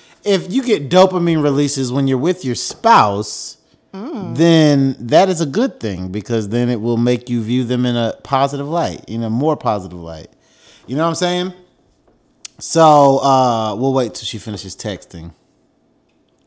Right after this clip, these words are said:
Speaker 2: I was texting my peeps and letting them know that we're recording a podcast so they won't be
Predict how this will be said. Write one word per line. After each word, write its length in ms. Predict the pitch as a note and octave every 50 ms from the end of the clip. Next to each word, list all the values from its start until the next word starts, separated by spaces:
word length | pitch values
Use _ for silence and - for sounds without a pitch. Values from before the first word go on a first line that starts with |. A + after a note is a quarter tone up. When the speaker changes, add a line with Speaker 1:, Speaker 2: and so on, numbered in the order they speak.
| _ _
Speaker 2:
I 140 | - F#3+ G3
was 140 | G3 G3+ -
texting 680 | - - A3+ A3+ A3 - - G#3 G3 F#3+ F#3+ F#3+ G3 G3 - _ _ _ _ _ _ _ _ _ - _ _ _ _ _ _ _ _ _ _ _ -
my 80 | F3 E3+
peeps 500 | E3+ - - B3 A#3 G3 - - - -
and 140 | F3+ E3+ E3+
letting 300 | E3+ F#3 F3+ - F3+ F3+
them 180 | F3 E3+ F3 F3
know 300 | F3+ F3+ F3+ F3 E3+ E3+
that 200 | E3+ D#3+ - D#3+
we're 120 | E3+ E3
recording 460 | E3 E3 - - - F#3+ F#3 F3+ F3
a 80 | E3 E3
podcast 680 | - - F#3 F3 F3 E3+ E3+ - F3 E3 D#3+ D#3 E3
so 160 | - - E3+ E3
they 140 | E3 E3
won't 260 | E3 E3 E3 D#3+ - D#3+
be 340 | E3+ E3+ E3 D#3+ E3 D#3+